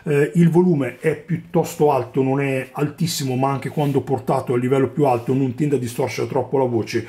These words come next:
né in capsula né nel viva voce, quindi si riesce a usare agevolmente senza problemi.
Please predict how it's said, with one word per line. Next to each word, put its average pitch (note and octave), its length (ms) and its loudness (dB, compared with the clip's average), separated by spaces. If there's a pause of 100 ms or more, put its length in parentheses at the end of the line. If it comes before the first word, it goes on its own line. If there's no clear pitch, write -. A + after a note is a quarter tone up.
(280)
né D3+ 180 2
in C3+ 280 -2
capsula C3+ 520 -2
né C3 200 0
nel B2+ 220 0
viva A#2 240 2
voce, G#2 300 -2
quindi C3+ 180 -4
si A#2 160 -6
riesce C3+ 240 -2
a A#2+ 40 -2
usare A#2+ 380 0
agevolmente B2+ 840 -2
senza A2+ 400 -4
problemi. G2+ 360 -2